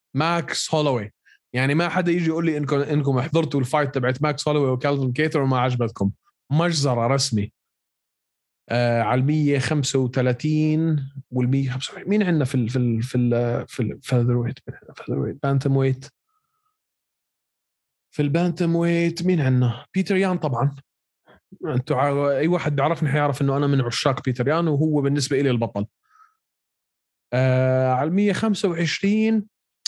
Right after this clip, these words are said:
عسكر أسكاروف. عسكر أسكاروف. كتير بحب، بعجبني ستايله.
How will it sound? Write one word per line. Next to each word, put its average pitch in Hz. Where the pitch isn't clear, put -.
عسكر 165
أسكاروف. 160
عسكر 147
أسكاروف. 135
كتير 170
بحب، 143
بعجبني 135
ستايله. 120